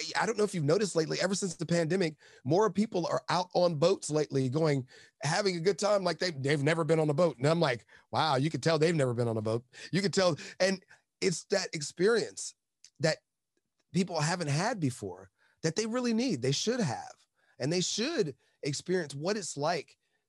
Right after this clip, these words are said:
to be gliding clo-, across water. I mean, yeah, it's choppy sometimes. Yeah, it's bumpy sometimes, but gliding across, across water and then taking a break out in the middle of water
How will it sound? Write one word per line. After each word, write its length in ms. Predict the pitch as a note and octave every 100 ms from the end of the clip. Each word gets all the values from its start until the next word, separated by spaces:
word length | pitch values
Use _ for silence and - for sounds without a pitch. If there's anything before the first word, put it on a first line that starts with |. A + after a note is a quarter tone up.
| -
to 100 | C#3+
be 500 | A#2+ F3 E3 B2+ A#2 _ _ _ _ _ _ _ _ _ _ C3
gliding 540 | C3+ C#3 G3 F#3 B2+
clo-, 260 | - C3 B2+ -
across 380 | - B2+ A#2 G#2+
water. 360 | A2+ C3 - - _ _ _ _ _ _
I 60 | C#3
mean, 300 | D#3+ D3 B2 _ _ -
yeah, 280 | G3 A#3 F#3
it's 140 | -
choppy 340 | - C3+ A#2+
sometimes. 600 | G#2+ A#2+ A2+ A#2+ A#2+ A#2
Yeah, 200 | F3 A3+ F3+
it's 160 | C#3+
bumpy 400 | - D#3 D3+ D3
sometimes, 720 | B2+ B2+ A#2 - A#2+ A#2 A#2
but 260 | B2 D3 - _ _ _ _ _ -
gliding 340 | C#3 E3+ E3
across, 340 | D3 D3+ D3 - - B2
across 380 | B2+ C3+ C3+
water 300 | C3 B2+ B2+ A#2+
and 100 | C3+
then 240 | E3+ E3 D3 _ _ -
taking 380 | F#3 G3+ F#3+
a 40 | B2
break 380 | G#2 C#3+ C#3 B2
out 140 | B2
in 60 | A#2
the 40 | A2+
middle 260 | C#3 C3+
of 100 | G#2
water 380 | G#2 F#2+ E2+ D2+